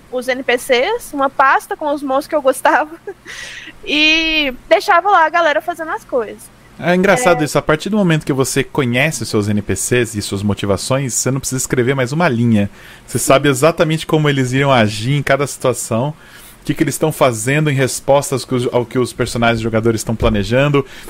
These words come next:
Speaker 2: ou o que eles estão fazendo enquanto os jogadores não estão prestando atenção. Você já, você já sabe, você já conhece, esse personagem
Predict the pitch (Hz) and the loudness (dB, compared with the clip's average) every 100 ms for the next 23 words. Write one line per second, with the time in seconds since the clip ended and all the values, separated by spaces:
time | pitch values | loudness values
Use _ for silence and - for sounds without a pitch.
0 | - 131 156 160 147 147 143 160 156 156 | 2 6 8 6 4 0 0 -2 0 0
1 | 123 143 156 147 143 139 127 - - 127 | 2 0 -2 -2 -2 -2 -2 -6 -6 -2
2 | 113 123 123 123 120 123 127 135 123 120 | 0 2 2 2 0 -2 -2 -2 -2 -2
3 | 117 113 104 - 123 131 - - - - | -2 -2 -4 0 0 0 -2 -12 -20 -10
4 | 120 135 139 - 156 165 170 - 135 127 | 0 2 2 -2 0 2 2 2 2 2
5 | 110 117 127 165 135 135 127 120 - - | 0 -4 -2 -2 2 2 0 -2 -6 -4
6 | 135 131 135 135 143 | -4 -2 -2 -2 -4